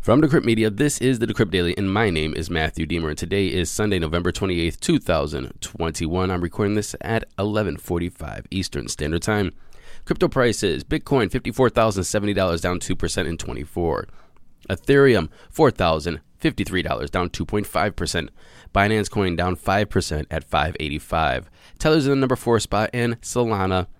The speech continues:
one eighty-five, down six point two percent. Running off the top ten, we have Cardano, X R P, U S D C, Polkadot, and Dogecoin. And everybody's saying that this big drop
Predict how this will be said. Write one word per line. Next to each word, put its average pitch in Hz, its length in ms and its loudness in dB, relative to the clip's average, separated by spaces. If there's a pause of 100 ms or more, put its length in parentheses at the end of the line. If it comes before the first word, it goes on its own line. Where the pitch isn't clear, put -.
(140)
one 101 320 0
eighty-five, 85 560 0
down 82 220 -2
six - 280 -8
point 82 320 -6
two - 160 -2
percent. 82 420 -4 (300)
Running 123 180 2
off 127 80 -2
the 127 60 -2
top 127 160 4
ten, 127 180 0
we 101 80 4
have 85 80 0
Cardano, 92 680 0
X - 220 -4
R 85 80 2
P, 120 400 -4
U 135 180 2
S 160 60 2
D 127 160 -4
C, 120 400 -2
Polkadot, 104 460 2
and 127 280 -2 (100)
Dogecoin. 90 680 -2 (320)
And - 80 0
everybody's 143 300 4
saying 131 240 2
that 101 140 0
this 117 200 -2
big 110 520 -4
drop 95 380 0